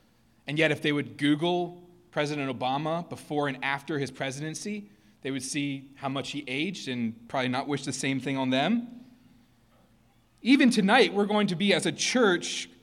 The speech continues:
thinking about what has gone before and then thinking about what the Lord has for us after. Before and after shapes our lives, doesn't it? And before and after is the story of the Christian.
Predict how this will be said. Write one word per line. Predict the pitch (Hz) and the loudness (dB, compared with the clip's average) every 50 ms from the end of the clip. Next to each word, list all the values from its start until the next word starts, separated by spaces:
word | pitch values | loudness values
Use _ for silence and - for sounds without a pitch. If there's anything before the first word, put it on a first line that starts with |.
| _ - | _ -2
thinking | 233 240 208 | 0 0 2
about | 214 180 175 165 | 2 2 0 2
what | 185 185 180 | 2 0 0
has | 160 - | 0 0
gone | 185 170 170 170 | 2 2 2 2
before | 139 151 151 - - - - 247 277 254 226 185 160 165 | 2 0 -2 -4 -6 -6 0 4 6 8 8 8 8 6
and | 170 156 156 156 | 6 4 2 -2
then | 156 151 | -2 -4
thinking | - - 180 143 165 165 | -4 -6 -6 -4 -4 0
about | 147 147 156 156 | 0 0 0 0
what | 156 143 | -2 -4
the | 160 151 | -4 -4
Lord | 143 147 139 127 | -2 -2 -4 -2
has | 123 123 123 123 123 | -2 -2 -2 -2 -4
for | - - 113 117 | -8 -8 -8 -8
us | 113 - - - - - - _ _ _ _ _ _ _ _ | -6 -8 -10 -12 -14 -20 -20 _ _ _ _ _ _ _ _
after. | - 175 214 226 226 - - - 120 98 76 - - - - _ _ _ _ _ _ _ _ _ _ _ _ _ _ _ _ _ _ _ _ _ _ _ _ _ _ _ _ _ _ _ _ _ _ _ - - | 2 4 4 4 2 0 -6 -6 -6 -6 -6 -10 -16 -20 -20 _ _ _ _ _ _ _ _ _ _ _ _ _ _ _ _ _ _ _ _ _ _ _ _ _ _ _ _ _ _ _ _ _ _ _ -12 -10
Before | 117 110 - - 196 165 | -10 -6 -2 0 0 0
and | 113 120 | 2 0
after | 147 170 - - - | 0 0 -2 -4 -6
shapes | - - 165 147 143 - - | -4 -4 -2 -4 -4 -4 -8
our | 110 101 | -8 -6
lives, | 101 123 147 135 95 87 85 - - - | -4 -4 -4 -4 -6 -8 -10 -12 -14 -12
doesn't | 107 107 101 101 85 85 | -12 -14 -14 -16 -20 -20
it? | - - _ _ _ _ _ _ _ _ _ _ _ _ _ _ _ _ _ _ _ _ _ _ _ _ _ _ _ _ - _ _ _ _ _ _ - | -20 -20 _ _ _ _ _ _ _ _ _ _ _ _ _ _ _ _ _ _ _ _ _ _ _ _ _ _ _ _ -20 _ _ _ _ _ _ -8
And | 165 165 | -6 -4
before | 156 143 - - 247 254 226 175 | -4 -6 -6 -4 -2 0 0 0
and | 131 | 0
after | 135 175 190 190 - - 117 98 92 104 131 - _ _ _ _ _ _ _ _ _ _ _ _ _ _ _ | -2 -4 -4 -6 -8 -12 -14 -14 -12 -14 -16 -18 _ _ _ _ _ _ _ _ _ _ _ _ _ _ _
is | - 135 | -14 -12
the | - 131 | -12 -12
story | - - 143 135 127 | -10 -8 -6 -6 -6
of | - | -8
the | - - | -10 -12
Christian. | - - - - - - - | -12 -12 -12 -12 -14 -16 -18